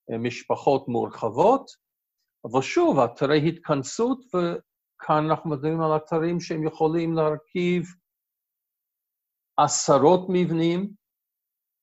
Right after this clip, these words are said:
אה, אתר התכנסות, אתר של מאות אנשים לעונה מסוימת. אגב, זה, זה מתאים,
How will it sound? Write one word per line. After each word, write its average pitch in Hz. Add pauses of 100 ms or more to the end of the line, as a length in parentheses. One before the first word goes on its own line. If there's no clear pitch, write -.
(1300)
אה, 127
אתר 139
התכנסות, 156
אתר 123
של 131 (300)
מאות 131
אנשים 165 (360)
לעונה 196
מסוימת. 190 (1000)
אגב, 196
זה, 156 (100)
זה 139
מתאים, 180